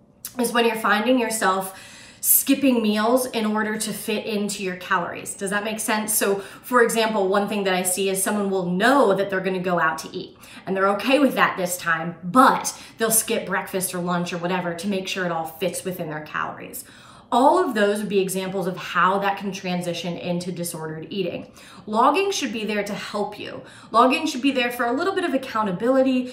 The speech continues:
to make sure that you are keeping some consistency with food, but it shouldn't be that obsessive with those points that I just mentioned. Now, the, the second point in which I wanna bring up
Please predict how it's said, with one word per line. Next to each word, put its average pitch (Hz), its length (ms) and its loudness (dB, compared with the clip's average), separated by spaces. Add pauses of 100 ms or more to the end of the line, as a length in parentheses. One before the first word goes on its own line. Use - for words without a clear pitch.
(140)
to - 80 0
make 254 200 8
sure 277 160 0
that 262 160 0
you 254 120 -4
are 254 240 0
keeping 247 380 -2
some 226 400 -2
consistency 240 760 -2
with 220 240 -6
food, 220 340 -2 (300)
but 233 100 2
it 233 120 4
shouldn't 226 500 2
be 202 320 -2 (100)
that 185 300 -4
obsessive 175 760 -4 (200)
with 190 180 0
those 180 180 0
points 170 360 -10
that - 120 -12
I - 120 -6
just - 240 -14
mentioned. 180 480 -6 (760)
Now, 233 160 4
the, 220 140 0 (100)
the 202 160 -2
second 392 500 2
point 202 300 0
in 196 120 0
which 196 140 0
I 196 80 0
wanna 196 160 0
bring 190 300 -2
up 185 240 -2